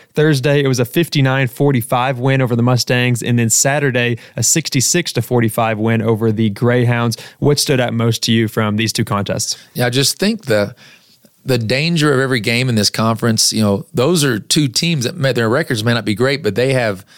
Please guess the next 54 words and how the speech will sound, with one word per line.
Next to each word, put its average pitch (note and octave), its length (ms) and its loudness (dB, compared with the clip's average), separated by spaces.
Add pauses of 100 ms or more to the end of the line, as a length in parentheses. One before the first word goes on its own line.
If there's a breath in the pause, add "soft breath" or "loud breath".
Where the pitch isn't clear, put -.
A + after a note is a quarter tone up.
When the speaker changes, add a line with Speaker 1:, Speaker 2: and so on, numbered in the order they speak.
(340 loud breath)
Speaker 2:
they've G2 260 -2
won C#3 300 0
games C#3 280 0
at G#2 120 -4
home, D3+ 400 2
they've G#2 120 2
won A#2 200 2
on G2+ 100 0
the F#2+ 80 -2
road, C3+ 400 2
they've G#2+ 160 -2
been A2+ 220 -2
to G2+ 40 0
the G2 60 0
last G#2+ 300 0
second A#2+ 300 -4
with G2 160 -6
the G2 100 -6
top A2+ 320 -4
teams G#2+ 260 0
in F#2+ 60 -2
the G2 80 -4
conference. C#3 520 -2 (680 loud breath)
And A2 140 0
so A#2+ 180 2
we C3+ 160 2
just F3 240 0
saw, - 140 -2
I A2+ 60 -6
really D3 220 2
saw A#2+ 280 0
a G#2 60 -2
good, B2 260 -2
mature A#2 500 0
weekend A2+ 460 -2
for A2 160 0
us. G#2+ 120 0
We A2 140 0
needed A2+ 300 0
to A2 80 -2
play A#2 240 0
well. A2 360 0 (640 loud breath)
We C3+ 120 0
defended B2 520 -2
well. G2+ 220 0
I A2 60 0
mean, A2+ 100 0
to A2+ 80 2
hold C#3 220 0
two C#3+ 100 2
teams B2+ 300 -2
in A2+ 80 0
the G#2+ 80 0
forties A2+ 560 0